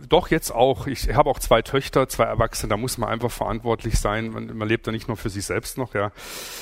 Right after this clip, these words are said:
Ähm, aber ich liebe das Abenteuer. Ich war jetzt vor einem Jahr, äh, bin ich die Great Central Road mit meiner Tochter, wer das kennt, von, äh, Australien unten links in die Mitte rein. Äh, da fährt man durch die Queen Elizabeth Wüste, tausendfünfhundert Kilometer,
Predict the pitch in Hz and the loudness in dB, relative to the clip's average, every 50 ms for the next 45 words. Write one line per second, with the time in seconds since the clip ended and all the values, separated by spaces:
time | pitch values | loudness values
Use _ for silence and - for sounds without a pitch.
0 | - - - - - 110 110 117 117 113 127 135 127 - 127 120 135 175 190 190 | -16 -16 -6 0 2 2 2 4 2 0 2 0 -2 -2 -2 0 0 2 4 4
1 | 175 180 165 - 160 127 143 151 156 156 - - 151 147 143 139 - - - 117 | 4 4 4 2 2 2 2 2 2 0 -2 2 4 4 4 4 2 4 4 4
2 | 123 135 131 - - - 131 117 120 127 131 135 135 123 123 120 123 127 131 123 | 6 4 2 0 0 -2 0 0 0 0 0 0 2 4 4 4 4 2 2 0
3 | - - - 143 131 127 123 117 117 - - 139 123 127 117 - - - - 120 | -4 -6 0 4 4 6 6 4 0 -2 -2 0 0 0 0 -2 -4 -6 -4 -4
4 | 120 - - 127 123 120 - - 127 135 147 147 131 139 135 139 135 - 131 123 | -2 0 2 2 2 4 2 0 0 2 2 2 4 4 4 4 2 2 0 0
5 | 123 117 117 117 117 113 - - 135 - - - - 120 117 107 113 107 107 113 | 2 2 2 2 0 -2 -2 -2 -4 -4 -2 2 4 4 4 4 2 0 0 0
6 | - - - - 117 120 123 - - - - - - - - - - - - - | -2 0 0 0 0 0 -2 -6 -8 -12 -12 -12 -14 -14 -14 -14 -12 -4 0 2
7 | 113 110 110 110 113 110 104 110 117 - - - 117 110 123 131 127 127 135 135 | 2 2 2 -2 0 0 2 2 0 0 0 2 4 4 4 4 2 2 0 0
8 | 120 120 120 113 127 143 127 - 135 120 113 113 110 127 127 - 131 120 113 110 | 2 2 2 2 2 2 0 0 0 2 2 2 2 2 2 2 2 2 4 2
9 | 117 120 123 123 123 120 113 107 104 110 - - - - - - - 127 113 - | 2 2 0 0 0 0 0 0 0 0 -2 -4 -10 -10 -8 0 4 4 4 4
10 | - 120 110 117 110 - - 120 - - - 123 117 110 104 110 113 - - - | 2 -2 -2 -2 -2 -2 -4 -8 -6 -2 -2 0 0 2 0 0 -2 -2 -2 -2
11 | 123 - - - 120 120 117 - - 113 - 110 107 107 120 - - 127 120 - | -2 -2 -2 -4 -4 -4 -4 -4 -6 -6 -2 0 0 0 0 -4 -4 -4 -4 -2
12 | - 120 110 - - 123 123 117 117 117 113 113 110 110 | -2 -2 -2 -2 -2 0 0 2 2 2 4 2 2 2